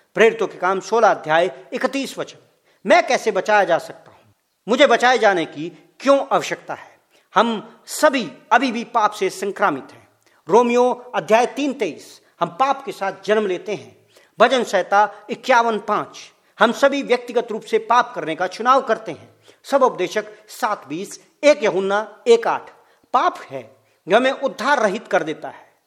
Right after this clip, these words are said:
पाप ही है जो हमें परमेश्वर से अलग कर देता है, पाप ही है जो अनंतकालीन विनाश के मार्ग पर ले गया है। मैं कैसे बचाया जा सकता हूं? किससे बचाया जाऊं? हमारे पापों के कारण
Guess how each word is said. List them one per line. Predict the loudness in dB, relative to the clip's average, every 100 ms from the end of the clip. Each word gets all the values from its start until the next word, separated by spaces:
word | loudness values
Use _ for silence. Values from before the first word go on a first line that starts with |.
| _
पाप | 4 4 2
ही | -10 -14
है | -16 -20 _ _ _ 2
जो |
हमें | 4 4
परमेश्वर | 0 -2 -2 -2 -4
से | 2 2 0 -6 -2
अलग | 2 2 0
कर | -6
देता | -6 -12
है, | -18 -20 _ _ _ _ 0
पाप | 2 0 -2
ही | -12 -12
है | -14 -20 _ _ _ 0
जो | 4
अनंतकालीन | 6 4 2 0 2 0 -2 -6 -2
विनाश | 2 4 2
के | 0
मार्ग | 2 2 2 0
पर | -4
ले | 0 0
गया | 2
है। | -2 -6 -20 _ _ _ _ 0
मैं | 4 4
कैसे | 2 -2 -2
बचाया | -2 2 2
जा | 2 -2
सकता | -6 -20 -20
हूं? | -20 _ _ _ _
किससे | 2 4 2
बचाया | 2 4 4 4
जाऊं? | 4 -2 -8 -18 _ _ _ 0
हमारे | 2 4
पापों | 2 0 -2
के | -6 -12
कारण | -14 -18